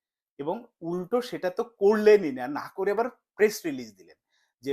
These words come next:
বাংলাদেশ ফুটবল ফেডারেশনকে জড়িয়ে এরকম নেতিবাচক নিউজ হচ্ছে, আমরা এর সাথে কোনোভাবেই জড়িত না। মানে ছোট লোকই এবং অপমান করার একটা লিমিট থাকে, আপনারা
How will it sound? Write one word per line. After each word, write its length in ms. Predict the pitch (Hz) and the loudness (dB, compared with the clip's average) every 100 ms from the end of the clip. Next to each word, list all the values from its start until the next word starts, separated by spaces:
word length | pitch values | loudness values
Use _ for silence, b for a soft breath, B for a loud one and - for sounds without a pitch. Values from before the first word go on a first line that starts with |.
| 135 | -4
বাংলাদেশ 300 | 135 139 143 - | -2 -4 -6 -8
ফুটবল 320 | 143 143 139 147 | -4 -2 -2 -2
ফেডারেশনকে 540 | 139 135 - 131 139 135 | -6 -8 -10 -12 -10 -8
জড়িয়ে 240 | 135 135 | -6 -6
এরকম 200 | 127 135 127 | -6 -10 -12
নেতিবাচক 420 | 131 131 135 135 131 131 | -12 -10 -10 -10 -14 -12
নিউজ 160 | 135 123 | -12 -14
হচ্ছে, 220 | 131 - 131 | -14 -8 -6
আমরা 160 | 127 127 120 | -4 -6 -10
এর 80 | - | -12
সাথে 140 | 123 - | -16 -14
কোনোভাবেই 460 | 135 123 135 131 120 | -14 -14 -14 -14 -14
জড়িত 220 | 123 120 113 104 | -18 -18 -20 -20
না। 60 | - _ _ _ _ _ | -20 _ _ _ _ _
মানে 160 | 160 - - | -20 -20 -12
ছোট 180 | 143 135 160 160 | -8 -4 -4 -4
লোকই 320 | 160 156 120 123 | -6 -10 -12 -10
এবং 160 | 127 151 165 _ _ _ - 131 | -8 -8 -10 _ _ _ -6 -4
অপমান 420 | - 180 180 165 165 160 | 0 0 2 0 0 0
করার 300 | 143 120 135 - | 0 0 -8 -12
একটা 160 | - 202 151 | -10 -10 -8
লিমিট 280 | 165 175 160 - | -8 -8 -8 -12
থাকে, 160 | 123 151 | -12 -10
আপনারা 200 | - 196 | -8 -10